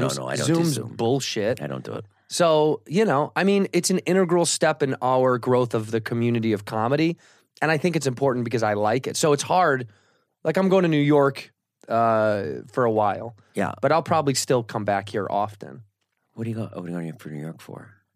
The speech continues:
Speaker 1: I'm kinda gonna move there a little bit.
Speaker 2: Oh, so you are moving. <laughs>
Speaker 1: Kind of.
Speaker 2: I just asked you that.
Speaker 1: No, but I'm staying here. Do you know what I mean? Like, I have the, I'm gonna keep my place here, but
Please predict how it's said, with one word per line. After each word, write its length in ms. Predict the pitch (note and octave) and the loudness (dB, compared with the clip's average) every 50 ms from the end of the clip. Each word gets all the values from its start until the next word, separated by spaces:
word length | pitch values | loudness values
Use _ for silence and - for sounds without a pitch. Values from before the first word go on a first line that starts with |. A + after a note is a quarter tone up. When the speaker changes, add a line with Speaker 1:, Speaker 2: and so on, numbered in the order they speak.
| - - - - | -16 -10 -6 -4
Speaker 1:
I'm 140 | D3+ E3 | -4 -4
kinda 240 | D#3 F3 F#3+ F#3+ F3 | -2 -2 -2 -2 0
gonna 120 | D3 C3 A#2+ | -2 -2 -2
move 280 | A#2 A#2 A#2+ A#2+ A#2 A2+ | 0 0 0 0 0 -2
there 160 | G#2+ G2 G2+ | -2 -4 -4
a 60 | G2+ | -4
little 200 | G2 G2+ G#2 A2+ | -6 -8 -10 -10
bit. 220 | A2 A2 A2+ - _ _ _ _ _ _ _ _ _ _ - - | -12 -12 -14 -14 _ _ _ _ _ _ _ _ _ _ -12 -8
Speaker 2:
Oh, 80 | A2 | -8
so 180 | G#2 - - A2 | -6 -4 -4 -4
you 140 | G2 G#2 A2 | -2 -2 -2
are 140 | D#3+ G2 | -2 -2
moving. 280 | D#2 C#2 - - - - - - | -4 -6 -8 -8 -14 -16 -14 -14
<laughs> 100 | C#3 - | -10 -8
Speaker 1:
Kind 360 | - - A3 A3+ A3 G#3+ F#3 | -4 -2 0 2 2 2 4
of. 280 | D#3 C3+ C#3 C3+ - - | 4 2 2 0 -4 -6
Speaker 2:
I 60 | - | -6
just 280 | - - D4 - - - | -4 -2 -4 -4 -4 -4
asked 300 | G#3 C4+ C#4+ C#4 - - | -4 -4 -4 -4 -6 -8
you 80 | F2+ A1+ | -8 -8
that. 400 | G1+ G1+ - D3 - - - G#3+ | -8 -8 -8 -8 -8 -4 0 0
Speaker 1:
No, 140 | C4 C#4 C4+ | 2 2 2
but 100 | C#4 C4+ | 2 2
I'm 120 | C4+ A#3+ | 2 2
staying 380 | - - D#4+ D#4+ D#4 C4 G#3+ F3+ | 0 0 2 2 2 2 4 4
here. 240 | F3+ F3+ D3 B2 A2 | 4 4 4 2 2
Do 140 | - - | 2 2
you 60 | G#3+ B3 | 2 2
know 60 | C4+ | 4
what 80 | C4 | 4
I 20 | B3 | 2
mean? 140 | B3 B3 A#3+ | 2 4 2
Like, 160 | A3 G3+ G#3 | 2 2 2
I 80 | G3 | 2
have 300 | F3+ F3+ G3+ A3 A3+ G3+ | 2 2 2 2 2 2
the, 180 | G3+ G#3 - - | 2 2 2 2
I'm 80 | F#3 G3+ | 2 2
gonna 120 | G3 F#3 | 2 0
keep 240 | C#3+ - - A#3+ F#3+ | 0 0 0 0 2
my 120 | G#3+ G3+ G3 | 2 0 2
place 320 | - G3 G3 F3+ - - | 2 2 2 2 2 2
here, 300 | - E3+ E3 E3 D#3+ D#3 | 2 2 4 4 4 2
but 320 | C#3 D3+ C#3+ C3+ B2+ - | 4 4 4 2 2 -2